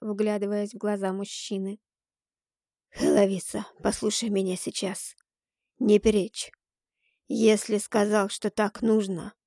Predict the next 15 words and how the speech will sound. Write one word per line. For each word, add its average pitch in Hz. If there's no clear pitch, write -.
значит, 208
так 196
нужно. 202
Тебе 214
нельзя 220
смотреть». 190
«Только 202
не 185
тебе», 185
строго 226
ответил 202
он. 196
В 247
этот 226
момент 208